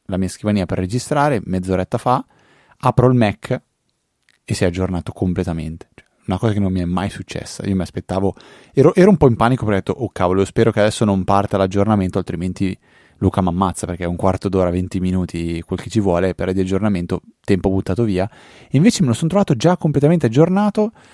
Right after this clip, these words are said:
eh, mi ha detto quali sono alcune novità, mi ero dimenticato, ma mi ha ricordato subito, eh, che c'è, ehm, quella possibilità di utilizzare l'iPhone come webcam del Mac,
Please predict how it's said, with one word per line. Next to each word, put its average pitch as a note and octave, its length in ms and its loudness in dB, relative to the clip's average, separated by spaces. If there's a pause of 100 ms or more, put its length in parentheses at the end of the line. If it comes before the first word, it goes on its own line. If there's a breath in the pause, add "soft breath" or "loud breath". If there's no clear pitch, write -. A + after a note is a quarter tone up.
(220 soft breath)
eh, G2+ 500 2
mi G#2 160 0
ha A2+ 60 0
detto A2+ 260 0
quali G2 220 2
sono G2+ 220 -2
alcune G#2 260 0
novità, D3+ 420 2
mi A#2 120 2
ero F#2 120 2
dimenticato, F#2+ 580 -2
ma F2+ 140 -2
mi F#2+ 100 0
ha F#2+ 60 2
ricordato G2 460 0
subito, G2 540 0 (920)
eh, F#2 260 -4
che - 140 -4
c'è, G2 320 0
ehm, F2 640 -4 (480 soft breath)
quella G2 200 2
possibilità G#2 360 0
di G2+ 80 4
utilizzare F#2+ 500 0
l'iPhone F#2 480 -4
come E2+ 460 -4
webcam A2+ 560 -2 (460)
del E3 260 -4
Mac, D#3 340 -8